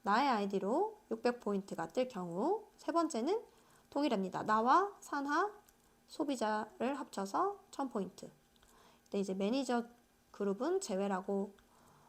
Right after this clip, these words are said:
보실 수 있습니다. 그래서 이런 식으로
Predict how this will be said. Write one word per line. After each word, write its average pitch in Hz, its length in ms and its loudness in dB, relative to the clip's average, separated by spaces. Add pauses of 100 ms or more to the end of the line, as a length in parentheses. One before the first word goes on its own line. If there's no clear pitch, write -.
(160)
보실 202 240 -2
수 202 140 -6
있습니다. 214 720 0 (380)
그래서 240 320 2 (160)
이런 330 340 8
식으로 254 580 2